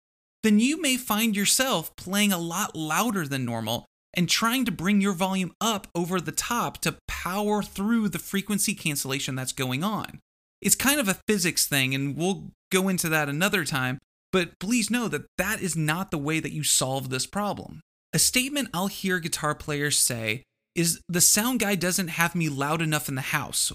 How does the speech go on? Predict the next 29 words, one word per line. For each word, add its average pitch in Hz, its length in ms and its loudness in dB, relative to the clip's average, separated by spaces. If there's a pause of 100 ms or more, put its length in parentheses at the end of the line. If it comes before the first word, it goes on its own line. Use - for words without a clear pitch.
(140)
Why 151 280 0
do 226 140 2
I 208 120 0
even 190 260 2
play 180 340 -2
if 147 120 -4
no 151 180 0
one 160 180 -2
can 143 160 -4
hear 180 240 -2
me?" 131 240 -8 (480)
But 196 220 -2
really 247 340 0
what 165 180 -2
is 156 120 -2
happening 254 520 -4 (220)
is 160 80 -4
that 202 160 0
the 202 60 -2
front 240 280 -2
of 262 60 -8
house 202 240 -2
technician 208 720 -2
has 202 180 0
to 214 100 0
pick - 420 -6
between 180 500 -2
one 170 220 0
guitar, 185 580 -6